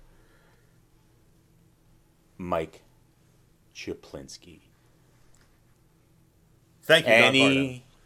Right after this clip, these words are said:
Speaker 2: Pardo.
Speaker 1: time now. He's figuring it out. He's trying very hard.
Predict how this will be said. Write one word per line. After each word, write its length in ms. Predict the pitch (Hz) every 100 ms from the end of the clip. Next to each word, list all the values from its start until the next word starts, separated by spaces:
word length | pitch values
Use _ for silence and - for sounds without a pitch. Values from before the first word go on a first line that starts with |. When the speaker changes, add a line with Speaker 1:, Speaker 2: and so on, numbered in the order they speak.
| _ _ _ _ _
Speaker 2:
Pardo. 140 | 117 113
Speaker 1:
time 180 | 113 113
now. 520 | 107 104 104 104 104 - - - - - - - _ _ -
He's 200 | 90 -
figuring 440 | - 117 127 127
it 100 | 127
out. 320 | 120 117 117
He's 240 | - 98 -
trying 540 | - 110 110 113 113
very 280 | 104 110 120
hard. 500 | 101 98 95 92 90